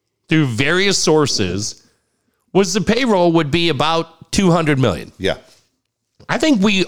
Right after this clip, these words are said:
Speaker 1: all would agree that the payroll last year at two sixty was incredibly bloated, and I don't think anybody really felt like a s-, even if Bally's was here for the next ten years,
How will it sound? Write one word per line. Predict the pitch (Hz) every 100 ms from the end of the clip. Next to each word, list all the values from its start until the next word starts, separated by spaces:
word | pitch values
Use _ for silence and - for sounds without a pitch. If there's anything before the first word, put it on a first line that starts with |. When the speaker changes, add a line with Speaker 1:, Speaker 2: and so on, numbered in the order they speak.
| -
Speaker 1:
all | 156 165 165
would | 156
agree | 120 107 113 131 98 107 120 _ _ _ _ _ _ _ _ -
that | 170
the | 160
payroll | 143 214 233 226 175
last | 151 156 156 -
year | 127
at | 107
two | 190 156
sixty | - 156 - - 113
was | 143 160
incredibly | 170 202 - - 269 247 143 127
bloated, | 107 98 107 107 98 90 95 - -
and | 196 185 -
I | 208
don't | 185 156
think | 156 127 139
anybody | 151 151 135 127 123
really | 113 135 123
felt | 113 127 127
like | 120 113
a |
s-, | 120 - - - 143 151 - _ _ _ -
even | 226 311 285
if | 190
Bally's | 180 170 196 165 127
was | 135 135 117
here | 156
for | 139 143
the |
next | 131 127 107
ten | - 139 120
years, | 185 277 120 120 - -